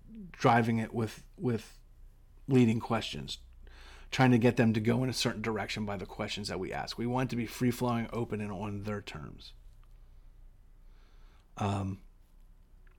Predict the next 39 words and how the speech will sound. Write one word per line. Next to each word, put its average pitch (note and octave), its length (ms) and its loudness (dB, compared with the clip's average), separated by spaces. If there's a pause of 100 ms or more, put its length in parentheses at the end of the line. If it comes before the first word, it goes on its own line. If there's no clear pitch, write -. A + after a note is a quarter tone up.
(680)
for - 140 2
example, C3 320 6
you A#2+ 80 6
can A#2+ 100 4
ask, A2+ 140 0
"Can C3 140 2
you B2 60 6
tell C#3 180 4
me C3+ 160 8
more A#2+ 320 6
about G2 260 -2
that?" - 260 -8
You B2 120 -2
know, A2 80 -2
someone A#2+ 280 2
saying, F#2+ 220 -4
like, G2+ 160 -8
"I'm B2 80 0
just A2+ 180 -4
really C3 180 6
frustrated A#2 440 0
with G#2+ 120 -6
this - 160 -6
team." F2 320 -10 (100)
"All F3+ 100 2
right, C#3+ 220 4 (680)
I C3 100 4
understand A2+ 420 2
that. - 140 -6
Can - 120 -2
you A#2+ 60 4
tell A#2+ 200 2
me A#2 100 4
a A#2 40 2
little A#2+ 180 -2
bit A2 160 -4
more G#2+ 360 -6
about E2+ 300 -10
it?" - 120 -16